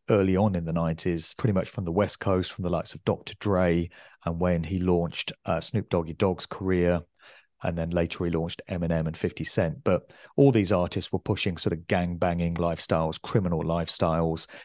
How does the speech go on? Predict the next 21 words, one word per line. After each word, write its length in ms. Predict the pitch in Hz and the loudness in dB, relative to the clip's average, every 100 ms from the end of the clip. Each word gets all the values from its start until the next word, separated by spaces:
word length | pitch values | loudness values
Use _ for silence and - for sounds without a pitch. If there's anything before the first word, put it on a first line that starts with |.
| - | 0
Jay-Z 480 | 120 101 90 95 | 4 4 4 2
came 240 | 87 98 87 | 0 -2 0
along 320 | 87 85 85 | 2 2 2
mid-nineties. 880 | 92 85 - 87 85 - 90 87 - - - | 0 0 -2 0 0 0 2 2 -2 -4 -4
He's 140 | 104 | -2
talking 260 | - 90 92 | 0 -2 0
about 260 | 90 82 | 0 0
slinging 420 | - - 92 90 | 0 2 2 2
crack 320 | 85 - 87 - | 0 -2 -2 -2
cocaine 800 | - 82 80 104 95 87 87 87 - - - | -4 -2 0 2 4 4 2 0 -6 -20 -8
and 140 | - 90 | -4 -2
all 140 | 87 | 0
these 180 | 90 87 | -2 0
other 300 | 95 82 78 | 2 0 -2
sort 200 | - - | -2 -4
of 140 | - | -6
criminal 360 | - 113 90 - | -2 0 0 -4
things. 440 | - 98 - - - - - - | -4 -4 -2 -4 -6 -14 -20 -6
So 440 | - 131 123 123 - _ _ _ - | 2 4 6 4 2 _ _ _ -8
way 420 | 123 156 208 185 | 2 6 6 4
back 280 | 135 123 - | 4 2 0